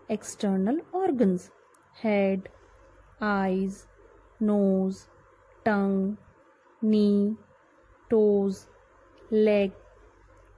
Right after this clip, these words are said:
fingers, mouth, ears are some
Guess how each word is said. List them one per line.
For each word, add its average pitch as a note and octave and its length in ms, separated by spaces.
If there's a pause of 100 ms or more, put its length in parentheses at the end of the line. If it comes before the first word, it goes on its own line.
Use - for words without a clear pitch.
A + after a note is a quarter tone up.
(140)
fingers, G#3 720 (1000)
mouth, G3 440 (760)
ears G#3+ 560 (1400)
are D#4 260
some A#3 500